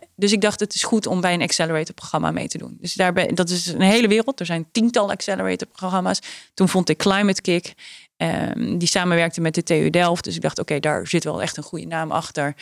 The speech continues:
Ehm, het was ook heel ingewikkeld om binnen te komen. Er waren honderdtwintig start-ups die zich hadden aangemeld. Van tevoren moest je een voorgesprek.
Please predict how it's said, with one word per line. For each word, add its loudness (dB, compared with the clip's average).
Ehm, 2
het -6
was 4
ook 4
heel 4
ingewikkeld 0
om 0
binnen 4
te -4
komen. 4
Er -2
waren 2
honderdtwintig 2
start-ups 2
die -4
zich -6
hadden 0
aangemeld. 2
Van 2
tevoren 0
moest 0
je 2
een 0
voorgesprek. 0